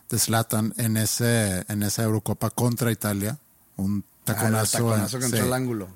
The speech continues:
Speaker 1: Sí.
Speaker 2: Está cabrón eso.
Speaker 1: Eso les hizo mucho ruido, obviamente, a los italianos, el que decían que los daneses y los suecos se pusieron de acuerdo para, para echar afuera a Italia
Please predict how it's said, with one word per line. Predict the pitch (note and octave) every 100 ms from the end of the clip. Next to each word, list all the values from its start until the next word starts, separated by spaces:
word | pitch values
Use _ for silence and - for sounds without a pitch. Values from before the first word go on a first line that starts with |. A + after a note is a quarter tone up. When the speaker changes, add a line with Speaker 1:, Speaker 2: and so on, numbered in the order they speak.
| -
Speaker 1:
Sí. | G#2+
Speaker 2:
Está | F#2 - -
cabrón | - A#1 A#1+ A#1 -
eso. | - - - - -
Speaker 1:
Eso | D#3 C#3 E3
les | D3+
hizo | C#3 C3+
mucho | D3 C3 D3+
ruido, | C#3 C3+ C3 B2
obviamente, | A#2+ B2 A#2+ B2
a |
los | A2+ G#2+
italianos, | G2 G#2 G#2+ G2+ F#2+ - - -
el | G2 F2+
que | G2+
decían | F#2+ F2 G2+ G2+
que | G#2+
los | G#2
daneses | G#2 G#2 G#2 B2+
y |
los | A#2 G#2
suecos | G#2+ -
se | G#2+
pusieron | G2 G2+ G2+
de | G#2
acuerdo | G2+ G#2+ G2 G#2+ - - - - _ -
para, | G2+ G2 F#2 F2 -
para | G2 G2
echar | - G2
afuera | G2+ - G#2 G#2
a | G#2
Italia | F#2+ G2+ G2 A#2+